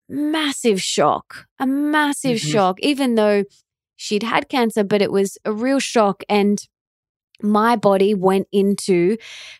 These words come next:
Speaker 1: complete shock and stress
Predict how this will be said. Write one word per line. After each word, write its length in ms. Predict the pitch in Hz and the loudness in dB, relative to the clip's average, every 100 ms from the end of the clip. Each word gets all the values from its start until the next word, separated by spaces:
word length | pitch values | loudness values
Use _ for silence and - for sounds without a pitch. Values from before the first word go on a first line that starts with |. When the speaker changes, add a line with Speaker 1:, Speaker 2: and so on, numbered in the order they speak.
| _ | _
Speaker 1:
complete 1300 | - 208 190 - - 226 247 254 262 254 - - - _ _ _ _ | -4 -2 -2 -8 -8 -4 2 2 2 -2 -8 -20 -20 _ _ _ _
shock 640 | - - - 185 180 - - _ | -14 -6 0 2 2 -4 -20 _
and 160 | 196 196 | 0 0
stress 560 | - - 160 165 - | -2 0 0 0 -6